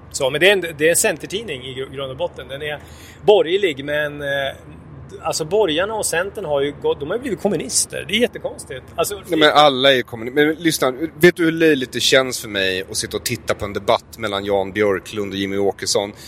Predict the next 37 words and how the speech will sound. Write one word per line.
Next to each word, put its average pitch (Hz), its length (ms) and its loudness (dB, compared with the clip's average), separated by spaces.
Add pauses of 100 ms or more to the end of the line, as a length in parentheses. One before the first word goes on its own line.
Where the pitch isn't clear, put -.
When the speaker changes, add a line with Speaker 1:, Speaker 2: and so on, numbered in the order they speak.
(140)
Speaker 2:
där 131 120 6
den 135 100 0
ena 156 360 4
kallar 143 300 4
sig 127 140 -4
själv 101 280 -2
socialliberal, 101 1000 2 (140)
det 87 60 -12
är 85 40 -12
Björklund, 90 460 -8 (340)
och 165 100 2
den 190 100 6
andra 170 240 6
kallar 160 240 -2
sig 143 140 -8
själv 143 220 2 (160)
socialkonservativ? 151 1120 2 (840)
Ingen 240 420 4
av 139 320 4 (100)
orden 135 380 0
liberal 120 580 2
eller 110 140 -4
konservativ, 120 720 0
som 104 220 -8
Ben 107 180 2
Shapiro 104 440 -2
skulle 104 200 -4
påpeka, 101 480 0
blir 117 160 -4
bättre 123 460 2
av 107 80 2
att 101 100 -8
du 107 60 -12
sätter 113 340 0
ordet 113 280 -2
social 165 640 6
framför. 80 380 -10